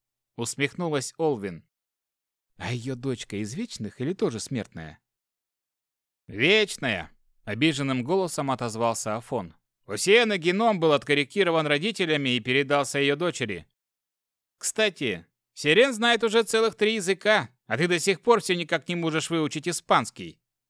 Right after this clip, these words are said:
Уже давно пора бы. «Когда надо будет, тогда и выучу», фыркнула Олвин и, обойдя мужа стороной,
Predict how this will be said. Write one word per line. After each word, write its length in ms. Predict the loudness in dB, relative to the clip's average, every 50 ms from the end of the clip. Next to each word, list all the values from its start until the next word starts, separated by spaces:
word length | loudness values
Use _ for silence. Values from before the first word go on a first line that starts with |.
| _ -16
Уже 220 | -8 -2 0 2 2
давно 320 | 2 2 2 2 0 2
пора 300 | 4 4 4 6 6 4
бы. 240 | 4 2 -2 -6 -10 _ _ _ _ _ _ _ _ _ _ _ _ _ _ _ _ _ _ _ -12
«Когда 400 | -8 -8 -8 -6 -4 -4 -2 -2
надо 300 | -2 -4 -6 -6 -8 -8
будет, 460 | -8 -10 -12 -12 -12 -14 -16 -18 _ _ _ _
тогда 340 | -6 -4 -4 -2 0 2 4
и 140 | 4 4 2
выучу», 720 | 2 2 2 2 2 0 -2 -6 -10 -12 -12 -12 -12 -14 _ _ _ _ _ _ _ _ 2
фыркнула 580 | 4 4 4 4 2 -4 -2 0 2 0 0 2 2
Олвин 520 | 2 2 2 0 0 -2 -4 -6 -6 -12 _ _ _
и, 140 | -4 0 2
обойдя 480 | 2 2 4 4 2 2 4 2 2 2
мужа 280 | 0 -2 -4 -4 -4
стороной, 680 | -6 -6 -6 -4 -4 -2 -2 -2 -2 -4 -4 -6 -10